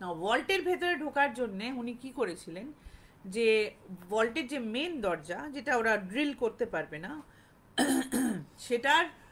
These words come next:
একটা কোড ছিল। সেই কোডটা একমাত্র গার্ডরা জানতো কি, কি কোড হয়।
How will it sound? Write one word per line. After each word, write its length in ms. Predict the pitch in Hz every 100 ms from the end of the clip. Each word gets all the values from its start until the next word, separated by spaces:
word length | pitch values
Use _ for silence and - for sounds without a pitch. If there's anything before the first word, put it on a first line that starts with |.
| - - - -
একটা 320 | 226 - 359
কোড 420 | 370 - 277 277 226
ছিল। 340 | - 180 135 - - - - - - - - - - - - - - - -
সেই 220 | - 233 226
কোডটা 580 | 262 320 254 - 214 294 - - -
একমাত্র 400 | - - 330 302
গার্ডরা 520 | 233 220 220 208 240
জানতো 420 | 196 185 180 202 190
কি, 100 | 165 -
কি 140 | 202 190
কোড 240 | 202 175 156
হয়। 180 | 160 139